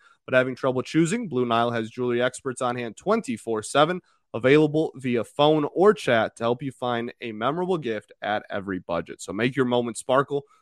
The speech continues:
with the jewelry from Blue Nile dot com. And going on now is the Blue Nile anniversary sale. You can save up to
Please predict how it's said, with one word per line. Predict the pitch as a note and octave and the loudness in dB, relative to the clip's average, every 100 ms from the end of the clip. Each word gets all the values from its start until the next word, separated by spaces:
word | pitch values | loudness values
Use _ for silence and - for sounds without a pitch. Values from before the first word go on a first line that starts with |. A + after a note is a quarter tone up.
| _ - | _ -8
with | C3 | -8
the | C3 | 0
jewelry | D3 F#3+ | 4 4
from | F#3 B2+ | 4 -4
Blue | B2 | -2
Nile | B2 A2+ A2+ | 0 0 2
dot | A2 G#2+ | 2 0
com. | - C3 D3 | 2 0 0
And | B2+ | -2
going | C3 C#3+ | -2 0
on | C#3 B2+ | 0 2
now | C3 D3+ | 0 0
is | C#3 | -4
the | |
Blue | C3 C3+ E3+ | -6 -4 0
Nile | E3+ D#3+ D3+ | 0 0 -2
anniversary | E3 D3+ E3 F3+ - G3 | -2 -2 -4 -4 -8 -8
sale. | D3+ - F#3 C#3 | -6 2 4 4
You | G#2+ | 0
can | G#2+ | -6
save | - C#3 | -4 -2
up | C#3 | -2
to | - | -6